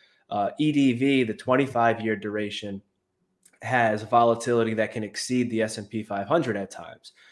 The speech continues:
So it's not like these are, um, uh, short-term or intermediate-term, uh, treasury bonds that, that don't have a lot of volati-, uh, volatility.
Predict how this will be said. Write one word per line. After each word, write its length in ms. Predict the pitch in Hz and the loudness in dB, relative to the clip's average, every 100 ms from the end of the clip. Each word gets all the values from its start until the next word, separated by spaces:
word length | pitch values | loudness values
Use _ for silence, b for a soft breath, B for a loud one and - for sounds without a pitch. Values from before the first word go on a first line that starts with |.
| b b | b b
So 180 | 135 | 2
it's 120 | 127 160 | 4 8
not 200 | 170 180 | 8 8
like 180 | 147 | 6
these 220 | 127 131 123 | 4 4 8
are, 420 | 120 113 117 B B - | 10 8 6 B B -2
um, 500 | 113 107 101 98 98 - - | 2 4 2 0 -6 -14 -16
uh, 140 | 101 - | -16 -12
short-term 680 | - 151 143 - 127 123 | 4 6 6 4 0 2
or 140 | 113 120 | 0 -2
intermediate-term, 1040 | 131 127 120 123 120 117 117 117 110 107 107 _ _ _ | -4 -4 -2 0 2 0 -2 -4 -4 -4 -10 _ _ _
uh, 200 | - 104 | -6 -4
treasury 440 | 101 - 120 110 110 | -2 0 0 0 -2
bonds 380 | 113 107 104 104 | 2 2 0 -6
that, 220 | 95 - | -12 -10
that 140 | 101 | -4
don't 180 | 120 113 | 0 0
have 100 | 110 | -2
a 60 | 101 | -4
lot 160 | 101 | -6
of 80 | 98 | -4
volati-, 420 | 101 98 - - - | -6 -8 -10 -12 -10
uh, 200 | 101 92 | -12 -8
volatility. 640 | 104 95 - 175 127 98 | -8 -8 2 4 4 0